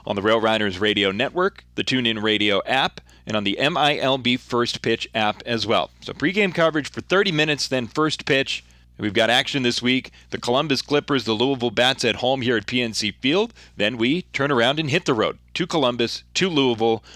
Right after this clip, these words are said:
And boy, we are getting closer and closer, not just to the trade deadline, but regular season in minor league baseball wraps up on Labor Day. So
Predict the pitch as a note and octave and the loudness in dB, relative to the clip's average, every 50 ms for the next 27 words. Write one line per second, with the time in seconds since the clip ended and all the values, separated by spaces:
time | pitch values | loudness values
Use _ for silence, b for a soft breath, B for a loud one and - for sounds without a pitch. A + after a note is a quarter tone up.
0 | B B B F#2+ G2 F#2+ G2 G2+ F#2+ F#2+ G#2 G#2 G2+ F#2+ F#2 A2+ G#2 G2+ G2 F#2 | B B B -8 -6 -2 0 0 0 0 0 0 0 0 0 -2 -2 -2 -4 -8
1 | - - - - C#3 D3 D#3 D#3+ - - E3+ F3+ F3+ F3+ - - B2 A2+ G#2 - | -10 -10 -4 0 2 2 2 2 2 2 2 2 2 0 0 -2 -4 -4 -4 -8
2 | - - - - - - E3 F#3+ A3 A3+ G#3+ - - - D2+ B1+ - G2+ A#2+ D#3 | -12 -14 -16 -12 -6 -2 0 2 4 4 4 2 0 0 0 -2 -2 -2 -2 -2
3 | - F#3 D#3+ - - C#3+ A2+ G#2 - - C#3+ D3+ C3+ B2+ C3+ C#3 B2+ C3 C3 C3 | -2 -2 -2 -2 -2 -2 -2 -2 -2 -2 -2 -2 0 0 0 2 2 2 0 0
4 | C3 B2+ G#2+ G#2+ F#2+ - B B B B B B B B B B - C#3+ D#3 D#3 | 0 0 0 -2 -2 -2 B B B B B B B B B B -2 0 2 2
5 | C#3+ B2+ - - C3+ C#3+ D3 B2+ C3+ B2+ A#2+ A2 A2 A2+ B2 C3 C3 A#2+ A#2 G2+ | 2 2 2 2 2 2 0 0 0 -2 0 0 0 2 2 2 0 0 -2 -2
6 | F#2 A#2 A#2 A#2+ - - - A2 G#2+ F#2+ G#2 G#2+ A#2+ - - C3 B2 B2 - F#2 | -2 -2 -2 -2 -2 -2 0 0 0 2 2 0 0 0 0 0 0 0 0 0
7 | A#2 A2 G#2+ G2 G#2 A2 B2 C#3 C#3 B2 A2 F2+ F2+ D#2 B1+ C#2 - - - G#2+ | 0 0 0 -2 0 2 2 2 2 2 0 0 0 -2 -2 -4 -6 -4 -2 -2
8 | G2 F2+ D2 - | -2 -2 -2 -4